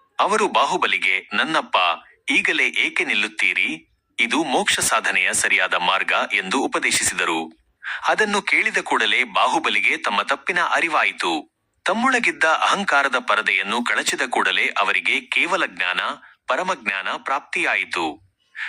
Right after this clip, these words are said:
ಗೊಮ್ಮಟೇಶ್ವರ ಮತ್ತು ಬಾಹುಬಲಿ ಚರಿತ್ರೆ. ಬಾಹುಬಲಿಯ ಕಠಿಣ ತಪಸ್ಸು ಮತ್ತು ಮೋಕ್ಷ ಸಾಧನೆಯನ್ನು ಸ್ಮರಿಸುವ ಸಲುವಾಗಿ ಭಾರತದಾದ್ಯಂತ ಅನೇಕ ಜೈನ ಮಂದಿರಗಳಿವೆ.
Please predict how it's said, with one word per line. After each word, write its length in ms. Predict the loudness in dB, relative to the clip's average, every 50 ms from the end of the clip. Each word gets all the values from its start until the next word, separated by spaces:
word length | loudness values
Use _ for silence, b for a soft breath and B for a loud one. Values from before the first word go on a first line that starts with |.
| B B -4
ಗೊಮ್ಮಟೇಶ್ವರ 680 | -4 -2 -2 -2 -2 -2 0 0 0 0 0 0 0 0
ಮತ್ತು 340 | 0 -2 -4 -4 -2 -2 -2
ಬಾಹುಬಲಿ 500 | 0 -2 -2 -2 -2 -4 -4 -4 -4 -2
ಚರಿತ್ರೆ. 760 | -2 -2 -2 -4 -4 -4 -4 -2 -2 -4 -4 -8 -14 _ _ _ _ _ B B B B B B -4 -2
ಬಾಹುಬಲಿಯ 600 | 0 0 2 0 0 0 0 0 2 2 2 0
ಕಠಿಣ 320 | 0 0 -2 -2 0 0 -2 -2 -2
ತಪಸ್ಸು 480 | -2 -2 -2 0 0 0 2 0 0
ಮತ್ತು 320 | 0 0 -2 -2 -2 -2 0
ಮೋಕ್ಷ 320 | 0 0 0 2 0 2
ಸಾಧನೆಯನ್ನು 680 | 2 2 2 2 2 2 0 0 0 0 0 -2 -2 -2
ಸ್ಮರಿಸುವ 500 | -2 0 0 0 2 2 0 0 2 0
ಸಲುವಾಗಿ 640 | 2 2 0 0 2 2 0 2 0 -2 -2 -2 B B B B B -6 -2 0
ಭಾರತದಾದ್ಯಂತ 800 | 2 2 2 0 0 0 0 2 2 2 0 -2 -2 -2 0
ಅನೇಕ 560 | 2 2 2 2 0 0 0 0 0 0 0 -2
ಜೈನ 240 | -2 -2 -2 -2 -2 -4
ಮಂದಿರಗಳಿವೆ. 920 | -4 -2 -2 -2 -2 -2 0 -2 -2 0 -2 -2 -4 -6 -8 _ _ _